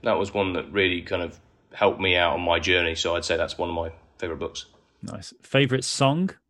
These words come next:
Speaker 1: Probably an Aerosmith song. Um, maybe, like, Love in an Elevator, I think, is pretty amazing for me. Or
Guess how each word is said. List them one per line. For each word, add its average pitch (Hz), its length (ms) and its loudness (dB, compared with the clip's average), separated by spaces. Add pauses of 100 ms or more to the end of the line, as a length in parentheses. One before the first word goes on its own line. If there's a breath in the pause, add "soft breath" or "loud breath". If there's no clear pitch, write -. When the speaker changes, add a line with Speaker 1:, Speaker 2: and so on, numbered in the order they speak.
(120)
Speaker 1:
Probably 117 800 2 (240)
an 113 200 4
Aerosmith 104 580 4
song. 92 380 0 (360)
Um, 98 720 -4 (640)
maybe, 101 280 2
like, 92 160 4
Love 95 220 4
in 90 80 2
an 87 100 2
Elevator, 85 560 0
I 85 60 -2
think, 85 260 -4
is 82 140 -4
pretty 85 380 -4
amazing 82 400 -4
for 85 100 -10
me. 82 320 -6 (160)
Or 82 400 -4